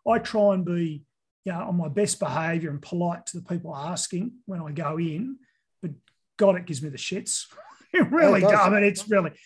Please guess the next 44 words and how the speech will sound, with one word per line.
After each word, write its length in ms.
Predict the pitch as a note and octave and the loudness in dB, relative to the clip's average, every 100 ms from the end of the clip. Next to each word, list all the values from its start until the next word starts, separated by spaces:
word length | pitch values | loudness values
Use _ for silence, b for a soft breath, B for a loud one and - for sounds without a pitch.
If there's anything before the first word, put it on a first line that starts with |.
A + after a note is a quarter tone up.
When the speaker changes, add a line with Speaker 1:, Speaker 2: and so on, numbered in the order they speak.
| b | b
Speaker 1:
it's 160 | B3 E3+ | -2 0
bad 400 | A3+ G3 F3 D#3+ | 2 2 2 -2
news. 280 | F3 D3+ | -2 -2
You'd 140 | F3 F#3 | -2 2
like 280 | G3+ A3+ - | 4 2 0
to 80 | |
lash 340 | F#3 E3 D#3 - | -2 -2 -6 -6
out, 300 | D#3 D3 D3+ - | -4 -4 -8 -10
but 140 | F3 F3+ b b | -10 -12 b b
they're 140 | G3 G3 | 0 2
not 180 | F3+ | 0
the 80 | E3+ | -6
person 360 | C3 F3+ E3+ E3 | -6 -4 -4 -6
to 40 | |
lash 320 | D3+ D3+ D3+ | -8 -6 -6
out 260 | E3+ F3 F3 | -6 -8 -10
to. 200 | D#3 C#3 | -12 -12
But 160 | C#3 D3+ | -10 -8
I 60 | |
mean, 300 | D#3+ E3 D#3+ | -6 -6 -6
Speaker 2:
Mm. 260 | C3 B2 G2 b b _ | -8 -12 -12 b b _
Speaker 1:
you 80 | F3 | -14
know, 180 | D3+ A3+ - | -14 -14 -10
'cause, 180 | - F#3 | -4 -4
'cause 180 | - F3+ | -2 2
they, 200 | F#3+ F3+ | 2 0
they'll, 340 | G3 G3+ E3+ E3 | -2 -4 -4 -4
they'll, 320 | F3 E3 D3 | -4 -4 -6
they'll, 300 | F3 E3+ D3 - | -6 -6 -6 -10
the 120 | F#3 | -8
next 260 | A3+ G3 - | -6 -6 -6
thing 160 | E3+ D#3 | -8 -8
they've 140 | D3+ | -8
got 160 | D#3+ - | -8 -12
the 80 | |
police 400 | - - E3 - | -14 -8 -6 -6
turning 280 | - F3+ D#3 | -6 -6 -4
up 160 | D#3 D#3 | -8 -8
on 120 | D3 | -8
their 160 | C#3+ C#3+ | -8 -8
doorstep, 580 | D3+ D#3+ - - D3 _ _ b b _ | -6 -6 -6 -8 -10 _ _ b b _
heavying 440 | E3+ E3+ F3+ E3+ | -4 -2 -2 -2
them. 280 | C#3 F#3 C#4+ _ | -4 -10 -14 _
Speaker 2:
Mm. 240 | A#2+ A#2 | -14 -12